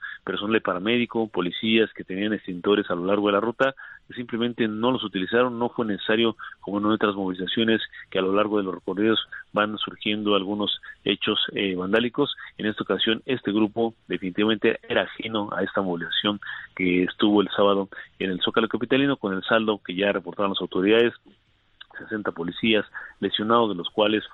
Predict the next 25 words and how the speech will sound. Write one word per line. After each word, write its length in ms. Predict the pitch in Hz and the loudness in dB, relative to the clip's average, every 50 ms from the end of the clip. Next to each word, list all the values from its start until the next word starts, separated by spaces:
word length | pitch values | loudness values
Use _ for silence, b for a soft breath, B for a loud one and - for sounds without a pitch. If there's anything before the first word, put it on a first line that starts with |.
| - _ | -20 _
cuarenta 460 | - - 95 104 113 113 101 - 95 87 | -6 -4 -2 -2 -2 -2 -2 -4 -4 -4
fueron 260 | - 104 104 101 95 | -2 -2 -2 -2 -2
trasladados, 640 | 95 92 87 82 92 92 101 113 120 127 123 - B B B B B B - | -2 -4 -2 2 4 6 6 6 6 4 0 -2 B B B B B B -8
veinte 360 | - 95 104 110 107 101 - 95 | -4 -2 -2 -2 -2 -4 -4 -4
detenidos, 640 | 92 90 87 - 90 98 113 123 127 131 143 135 - - - B B B B _ | -2 -4 -4 -6 -4 -2 0 2 4 4 2 2 0 -4 -6 B B B B _
y 200 | - 117 127 139 | -2 0 0 2
bueno, 240 | 120 117 117 117 104 | 2 0 -4 -4 -4
también 280 | - 95 104 113 127 | -4 -4 -2 -2 -2
incluso 560 | 131 107 90 104 127 127 - - 117 90 - - - | -2 -4 -2 0 0 0 2 2 0 0 -2 -6 -6
ya 280 | - 104 107 110 117 120 | 0 2 4 4 4 2
al, 120 | 120 113 | 0 -2
al 140 | 90 87 90 | -2 -4 -8
final, 460 | - - 92 92 101 127 160 196 - - | -10 -12 -8 -4 -2 -2 -2 -2 -4 -8
policías 480 | - 92 90 90 90 - 117 113 104 - | -8 -8 -8 -8 -6 -2 -2 -2 -2 0
prácticamente, 960 | - 117 113 - - - - 101 98 104 110 117 113 104 - 127 120 117 B B B B B B _ | 0 -2 -2 -2 -6 -8 -8 -4 -2 -2 -2 -2 -2 2 2 4 4 2 B B B B B B _
eh, 600 | 95 98 98 98 95 95 92 92 92 90 92 92 90 _ | 0 2 2 2 2 0 0 0 0 -2 -2 -4 -6 _
pues 200 | - 95 98 92 - - | -6 -6 -4 -4 -6 -10
molestos 640 | 95 92 95 95 95 95 107 127 123 - - 104 92 - | -12 -10 -8 -4 0 2 4 4 4 2 -2 -6 -10 -6
por 160 | - 98 92 | -4 -4 -2
la, 220 | 90 92 90 90 | 0 0 0 2
las 280 | 90 92 98 - 104 - | 2 2 2 0 0 -2
agresiones 400 | 101 95 90 87 - 117 117 113 | -2 -2 -2 0 0 0 0 0
a 20 | |
sus 80 | 98 - | 0 -2
compañeros, 480 | - 92 87 - 92 101 110 127 123 - | -4 -4 -2 -2 0 2 2 2 2 0